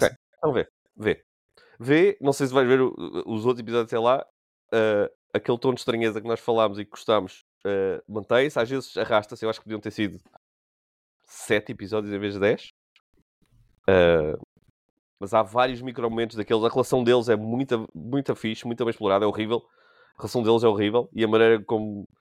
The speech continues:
Speaker 2: a relação deles é uma merda, mas eles continuam a querer mostrar. Porque tu, toda esta série é sobre ser e mostrar, não é? Tipo, o que é que tu és e o que é que tu mostras. E o que é que os, o,
Speaker 1: Yeah.
Speaker 2: como é que tu queres que os outros percepcionem. E a, o casamento deles na merda e a maneira como eles,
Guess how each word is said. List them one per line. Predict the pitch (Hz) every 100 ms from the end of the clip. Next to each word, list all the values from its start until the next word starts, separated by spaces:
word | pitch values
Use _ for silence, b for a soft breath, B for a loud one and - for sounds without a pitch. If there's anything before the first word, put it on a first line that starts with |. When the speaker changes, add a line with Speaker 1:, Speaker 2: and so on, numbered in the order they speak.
| _ _ _ _ _ _ -
Speaker 2:
a |
relação | 110 113 117
deles | 117 113
é |
uma | 110
merda, | 107 110 107
mas | 104
eles | 104
continuam | 123 110 107 107
a |
querer | 113 107 104
mostrar. | 104 104 - 113 110 98 _ -
Porque | 127 -
tu, | 196 -
toda | 196 185
esta | 175
série | 165 170
é |
sobre | 165 151 -
ser | 156 151
e |
mostrar, | 147 123 95
não | 92
é? | 98
Tipo, | 104 110 -
o |
que | 117
é |
que | -
tu | 117
és | 120 127
e |
o |
que | 131
é |
que | 123
tu | 113
mostras. | 110 117 127 - _ _ _ _ _ -
E | 110
o |
que | -
é | 113
que |
os, | 110
o, | - 101
Speaker 1:
Yeah. | 131 120 104
Speaker 2:
como | 113 117
é |
que | -
tu | 107
queres | 117 -
que |
os | 117
outros | 117 -
percepcionem. | - - 107 - 117 131 - _ _ _ _ _ _ -
E | 123 135
a, | 135 _ _ _ _ _ _
o | 131
casamento | - 139 143 147 135
deles | 147 131 135
na | 135
merda | 143 139 123 113
e | 117
a |
maneira | 117 117 113
como | 120 117
eles, | 113 -